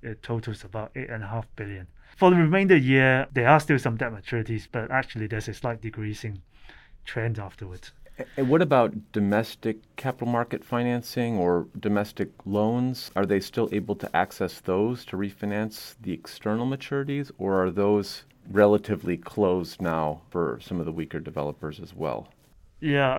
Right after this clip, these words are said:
Speaker 1: I think you may be talking about the onshore bank debt, bank loans, all that, right? Given the regulations in the past few years, the bank loans lent to developers are usually just property development loans, so they, they have to be used for developing the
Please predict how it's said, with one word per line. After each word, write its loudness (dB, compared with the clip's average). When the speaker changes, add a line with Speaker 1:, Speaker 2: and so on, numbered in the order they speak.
Speaker 1:
I 0
think 2
you 4
may 4
be 0
talking -4
about -6
the -6
onshore -4
bank -4
debt, -12
bank -6
loans, -10
all -14
that, -20
right? -16
Given 0
the 0
regulations -4
in -10
the -12
past -12
few -14
years, -10
the 0
bank 4
loans 0
lent -4
to -8
developers -10
are -10
usually -6
just -12
property -4
development -10
loans, -4
so -4
they, -6
they -4
have 0
to -8
be -6
used -4
for -4
developing -2
the -8